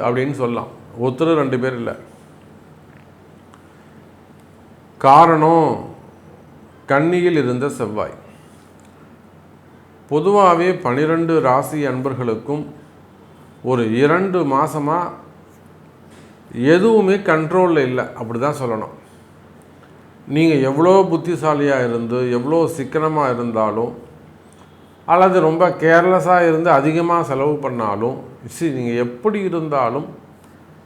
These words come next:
இந்த விரயங்களை, அடுத்து, அடுத்து, அடுத்து வரக்கூடிய செலவுகளை, அந்த எக்ஸ்பென்சஸை உங்களால கண்ட்ரோல் பண்ணியிருக்கவே முடியாது. கன்னியில் செவ்வாய் தங்கினால் கடலும் வற்றி போகும். கடல் ஏதாவது வற்றி போய் நம்ம பார்க்கும், பார்க்க முடியுமா?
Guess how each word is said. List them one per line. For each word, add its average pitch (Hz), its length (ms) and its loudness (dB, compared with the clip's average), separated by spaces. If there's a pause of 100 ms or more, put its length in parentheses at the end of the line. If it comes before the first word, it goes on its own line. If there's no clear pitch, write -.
(320)
இந்த 117 340 0
விரயங்களை, 190 600 4
அடுத்து, 147 240 2
அடுத்து, 151 280 2
அடுத்து 151 300 -2
வரக்கூடிய 143 560 -2
செலவுகளை, 143 580 -2 (360)
அந்த 127 180 -4
எக்ஸ்பென்சஸை 156 840 -2
உங்களால 143 440 -4
கண்ட்ரோல் 151 460 -4
பண்ணியிருக்கவே 123 500 -6
முடியாது. 110 420 -6 (1800)
கன்னியில் 170 500 2
செவ்வாய் 151 480 0
தங்கினால் 151 580 -2 (100)
கடலும் 185 560 4
வற்றி 165 320 -2
போகும். 135 720 -8 (1200)
கடல் 147 340 2
ஏதாவது 160 380 4
வற்றி 143 280 -4
போய் 147 140 -2
நம்ம 139 240 -2
பார்க்கும், 131 560 -4
பார்க்க 135 300 -2
முடியுமா? 123 560 -4